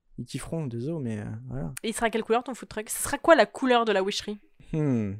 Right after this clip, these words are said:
Speaker 1: Alors, je sais pas.
Speaker 2: Moi, ce sera un... moi, je te le dis, c'est un violet pastel.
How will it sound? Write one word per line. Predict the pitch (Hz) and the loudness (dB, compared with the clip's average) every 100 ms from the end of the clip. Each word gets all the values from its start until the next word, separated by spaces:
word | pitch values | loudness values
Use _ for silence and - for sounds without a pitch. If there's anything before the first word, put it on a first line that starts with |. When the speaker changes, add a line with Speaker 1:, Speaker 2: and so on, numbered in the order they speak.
| - _ - _ | -12 _ -20 _
Speaker 1:
Alors, | 120 127 127 - _ - | 0 2 2 -2 _ -8
je | 117 - | -8 -4
sais | 131 | -4
pas. | 117 107 _ - | -2 -6 _ 0
Speaker 2:
Moi, | 254 | 2
ce | 247 | 2
sera | 214 190 185 | 0 0 0
un... | 185 _ - | -8 _ -8
moi, | 208 | -6
je | - | -4
te | |
le | 226 | -4
dis, | |
c'est | 240 196 | 0 0
un | |
violet | 196 196 | 2 0
pastel. | 202 - | 0 -6